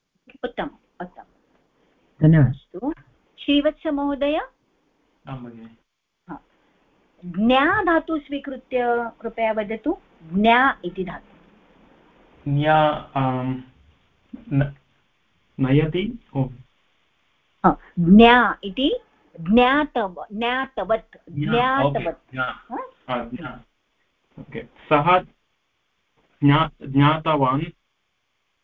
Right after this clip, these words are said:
Speaker 1: हम्म।
Speaker 3: सा ज्ञा-, ज्ञातवती।
Speaker 1: हम्म।
Speaker 3: तत् ज्ञाता-, ज्ञातवत्। ते ज्ञातवन्तः।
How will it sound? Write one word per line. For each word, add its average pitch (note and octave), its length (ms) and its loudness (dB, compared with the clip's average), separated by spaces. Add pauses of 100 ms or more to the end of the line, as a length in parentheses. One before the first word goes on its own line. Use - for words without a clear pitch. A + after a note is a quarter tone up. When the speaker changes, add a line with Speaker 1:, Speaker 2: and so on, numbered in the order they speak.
(260)
Speaker 1:
हम्म। F3 300 -6 (680)
Speaker 3:
सा D#3+ 440 0
ज्ञा-, D3 500 0 (140)
ज्ञातवती। D3 920 -2 (800)
Speaker 1:
हम्म। E3 340 2
Speaker 3:
तत् F#3+ 340 -2
ज्ञाता-, D#3+ 680 -2 (380)
ज्ञातवत्। C#3+ 640 0 (2250)
ते F3+ 260 0
ज्ञातवन्तः। D3 1000 0